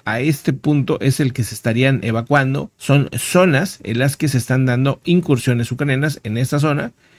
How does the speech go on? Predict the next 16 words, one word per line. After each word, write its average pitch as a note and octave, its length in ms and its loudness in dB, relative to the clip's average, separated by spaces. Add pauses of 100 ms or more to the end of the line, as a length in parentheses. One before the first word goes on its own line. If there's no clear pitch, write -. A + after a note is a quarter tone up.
(140)
y A2+ 120 2
en B2 120 2
esta D3 240 2
zona D3 400 2 (100)
estarían B2+ 380 0
haciendo C#3 280 2
como B2 200 -2
una C#3 100 0
especie, B2+ 680 0
eh, A2+ 160 -6
de A#2 360 0
herradura, E3 640 2
de A2+ 80 -4
estrategia B2 460 -2
de C3 40 2
herradura, D3+ 400 -2